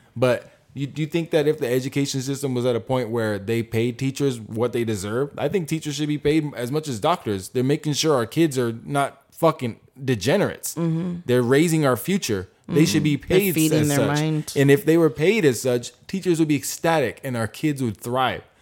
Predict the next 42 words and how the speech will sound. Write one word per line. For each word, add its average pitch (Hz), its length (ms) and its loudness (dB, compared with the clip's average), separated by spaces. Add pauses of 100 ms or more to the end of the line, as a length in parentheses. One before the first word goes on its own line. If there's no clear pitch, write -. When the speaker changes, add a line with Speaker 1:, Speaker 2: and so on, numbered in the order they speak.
(160)
Speaker 1:
Why, 131 160 4
Speaker 2:
Yeah. 160 100 8
Speaker 1:
why 151 280 8
aren't 151 160 4
they 160 120 2
getting 139 260 2
paid 110 280 -2
that? 98 300 -4
But 110 320 -2 (720)
I 95 140 -8
don't 87 120 -8
know. 80 180 -12 (160)
I 113 80 -6
can 113 120 -4
name 113 200 2
a - 20 -2
shitload 107 500 -2
of 101 80 -8
professions 101 460 -4
that 92 160 -4
shouldn't 98 260 -8
get 85 160 -8
paid 92 200 -8
that 85 100 -8
much 87 240 -10
that 80 180 -10
do. 90 220 -6 (680)
Or 101 120 -2
a 104 60 0
shitload 110 400 0
of 98 60 -2
shit 107 160 -6
they 104 100 -2
waste 104 260 -2
money 104 300 -2
on. 90 160 -4
The, 87 120 -8 (460)
you 107 140 -6
know 104 80 -4
what 107 60 -2
I 107 40 0
mean? 113 220 -2